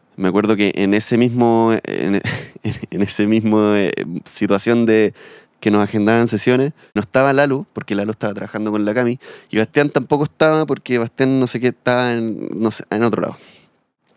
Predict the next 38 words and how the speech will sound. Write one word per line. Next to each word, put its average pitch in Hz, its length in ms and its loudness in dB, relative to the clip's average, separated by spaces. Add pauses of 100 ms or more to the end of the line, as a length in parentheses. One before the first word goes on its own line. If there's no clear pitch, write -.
Si - 140 -6
yo 131 80 6
era 147 80 6
el 147 80 4
único 156 240 4
que 139 80 -2
podía 135 140 2
estar 123 160 -2
en 117 60 2
la 113 60 0
sesión 107 260 -2
y 113 60 2
llega 113 160 2
este 123 180 -6
loco 113 300 0 (540)
ultra 135 360 2
drogado 120 500 2 (840)
y 98 80 -10
se - 120 -2
empezó 104 280 0
a 127 40 4
poner 120 180 2
súper 139 280 0
agresivo, 120 540 0
¿cachai? - 360 -4
Porque 110 280 -6
no 107 100 2
le 120 60 2
funcionaba, 110 400 -2
estábamos 107 340 0
creando 101 260 0
un 101 120 0
dembow 95 400 2
dominicano 98 580 -2 (460)
que - 100 -14
se 90 120 -2
grababa 90 220 0
como, 82 340 -2